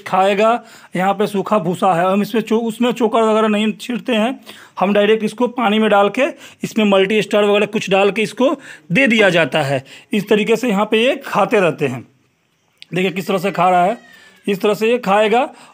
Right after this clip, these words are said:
और वहाँ जाके सूखा कुट्टी खाएगा। तो हमें ये भी ब्रीडर को सेल करना है, क्योंकि हम ब्रीडर चाह रहे हैं अपना तीनों ब्रीडर हटाएं और चार पाँच, तीन चार ब्रीडर नया हम किसी जगह से ले आएँ अपना। कुछ उसमें और भी प्लानिंग है, क्योंकि हमारे पास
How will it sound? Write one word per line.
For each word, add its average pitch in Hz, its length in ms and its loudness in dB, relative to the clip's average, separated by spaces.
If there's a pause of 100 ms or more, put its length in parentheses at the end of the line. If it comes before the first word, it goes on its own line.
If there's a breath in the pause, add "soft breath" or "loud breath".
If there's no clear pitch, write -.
और 196 100 2
वहाँ 208 240 2
जाके 214 260 -2 (120)
सूखा 208 240 -2
कुट्टी 190 300 -4
खाएगा। 196 420 0 (380 loud breath)
तो 247 120 2
हमें 240 240 2
ये 226 200 0
भी 277 140 2
ब्रीडर 254 360 2
को 240 180 2
सेल 262 220 -2
करना 226 340 0
है, 226 140 0
क्योंकि 220 260 -4
हम 208 180 0
ब्रीडर 214 280 2
चाह 214 200 2
रहे 220 120 2
हैं 208 100 0
अपना 202 220 -2
तीनों 214 280 -2
ब्रीडर 208 280 0
हटाएं 190 340 0
और 247 180 2 (540 loud breath)
चार 226 200 2
पाँच, 233 220 0
तीन 233 160 2
चार 240 180 2
ब्रीडर 233 280 2
नया 226 280 2
हम 226 200 4
किसी 240 240 -4
जगह 220 220 2
से 226 160 0
ले 208 180 2
आएँ 247 180 2
अपना। 226 340 0 (540 loud breath)
कुछ 226 180 0
उसमें 226 300 0
और 214 260 2
भी 226 100 2
प्लानिंग 214 380 2
है, 220 80 0
क्योंकि 214 260 -2
हमारे 208 280 0
पास 214 400 0